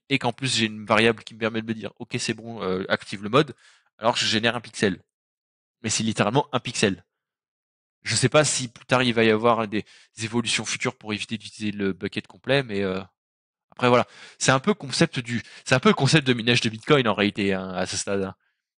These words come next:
Les... et le but c'est de ramasser de l'énergie. Bah non et...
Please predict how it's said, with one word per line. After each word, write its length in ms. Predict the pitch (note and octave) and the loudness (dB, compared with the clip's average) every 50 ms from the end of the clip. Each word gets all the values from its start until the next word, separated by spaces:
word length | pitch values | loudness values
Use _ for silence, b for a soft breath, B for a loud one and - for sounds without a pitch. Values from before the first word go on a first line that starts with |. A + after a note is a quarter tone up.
| _ _ _ | _ _ _
Les... 280 | - G#2+ G#2+ A2 G#2+ - _ | -4 -2 -2 -2 -2 -6 _
et 120 | A2+ A#2 | -2 0
le 80 | A2 A2 | 0 0
but 160 | G#2 C3+ - | -2 -4 -4
c'est 100 | - A#2+ | -2 0
de 60 | G#2+ | 0
ramasser 300 | G2+ G#2 G#2 G#2 - C3+ | 2 0 0 0 -2 -2
de 40 | A#2 | -2
l'énergie. 460 | A2 A2 A2 G#2 G2+ F#2+ G2+ F2+ - _ _ _ _ _ | -4 -6 -8 -10 -12 -14 -16 -20 -20 _ _ _ _ _
Bah 160 | - C3+ - _ D3 | -8 -8 -8 _ _
non 200 | D3+ G3+ B3+ A3 | -4 -2 0 0
et... 240 | F3 D3+ C#3 B2+ | 0 0 0 -2